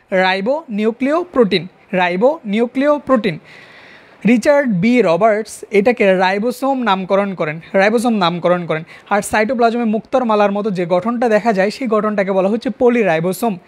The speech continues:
রাসায়নিক গঠনের মধ্যে আমরা বললাম প্রধানত প্রোটিন এবং আরএনএ দিয়ে গঠিত,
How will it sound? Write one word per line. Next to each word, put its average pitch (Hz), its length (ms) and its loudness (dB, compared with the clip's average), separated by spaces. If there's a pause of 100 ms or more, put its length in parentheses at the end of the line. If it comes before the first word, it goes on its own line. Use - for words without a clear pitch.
(540)
রাসায়নিক 262 380 0
গঠনের 240 420 0
মধ্যে 208 220 -2
আমরা 214 140 -2
বললাম 196 340 0
প্রধানত 226 320 -2
প্রোটিন 226 440 0
এবং 214 240 0
আরএনএ 185 340 0
দিয়ে 185 220 -2
গঠিত, 208 440 -2